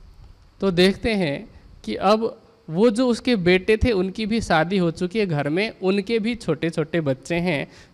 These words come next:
तो नारद जी ने कहा कि, "अच्छा, अब तुमने पोतों का मुंह भी देख लिया है, अब चलो।" तो उस व्यक्ति ने कहा कि, "देखिए नारद जी, मेरी जो बहुएं हैं वो लापरवाह है,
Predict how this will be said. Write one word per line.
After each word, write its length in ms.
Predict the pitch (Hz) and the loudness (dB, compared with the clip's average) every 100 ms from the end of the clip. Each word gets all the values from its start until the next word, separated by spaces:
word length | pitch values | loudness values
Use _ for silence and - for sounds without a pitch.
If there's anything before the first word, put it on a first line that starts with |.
| - | -4
तो 80 | 185 | 0
नारद 300 | 156 165 165 | 2 0 0
जी 80 | |
ने 140 | 165 165 | -2 -2
कहा 120 | 170 | -2
कि, 120 | 175 | -2
"अच्छा, 220 | 147 - | -6 -4
अब 240 | - 160 170 | -2 0 0
तुमने 360 | 180 165 180 | -2 -2 -2
पोतों 340 | 185 160 151 180 | -2 -2 -2 0
का 160 | 180 | 0
मुंह 260 | 180 175 180 | 0 0 0
भी 100 | 196 | 0
देख 280 | 170 175 175 | 0 0 0
लिया 180 | 185 190 | -2 0
है, 140 | 175 | 0
अब 200 | 160 175 | 0 0
चलो।" 360 | 175 170 170 175 - _ _ _ _ _ - - - | 0 -2 -4 -8 -18 _ _ _ _ _ -20 -14 2
तो 80 | 240 | 2
उस 100 | 247 | 4
व्यक्ति 300 | 214 - 226 | 2 2 0
ने 140 | 214 | 0
कहा 340 | 185 170 135 143 - - - - - - | 2 2 2 -2 -8 -18 -20 -20 -12 -2
कि, 200 | 208 175 | 2 4
"देखिए 340 | 156 165 196 | 2 0 0
नारद 300 | 180 151 156 | 2 2 0
जी, 180 | 175 190 - - - - - - - - - - - - - - - - - - _ _ _ - - - - - _ _ | 0 -2 -4 -20 -20 -20 -20 -20 -20 -20 -20 -20 -20 -20 -20 -20 -20 -20 -20 -20 _ _ _ -20 -20 -20 -20 -20 _ _
मेरी 320 | 165 180 208 226 | 2 4 4 2
जो 440 | 240 233 156 - | 2 2 0 -8
बहुएं 760 | 185 165 143 170 180 202 240 226 | -8 -6 4 8 8 6 2 0
हैं 280 | 175 139 175 | 0 0 0
वो 140 | 202 | 0
लापरवाह 720 | 196 143 127 151 143 131 135 | 2 0 0 0 0 0 -2
है, 340 | 120 123 - | -6 -10 -16